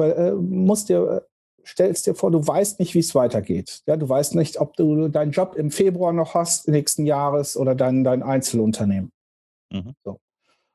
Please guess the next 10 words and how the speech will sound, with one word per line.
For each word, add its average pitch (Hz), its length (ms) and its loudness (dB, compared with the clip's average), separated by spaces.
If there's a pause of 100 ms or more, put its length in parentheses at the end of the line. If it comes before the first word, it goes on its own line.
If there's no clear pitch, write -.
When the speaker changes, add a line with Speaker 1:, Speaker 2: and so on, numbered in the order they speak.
(180)
Speaker 1:
Und 151 360 -4
der 139 80 0
Gedanke 160 360 0
ist 165 220 0
mir 175 140 2
ja 170 100 2
persönlich 170 480 0
auch 180 180 -2
nicht - 160 -2
fremd. - 380 -2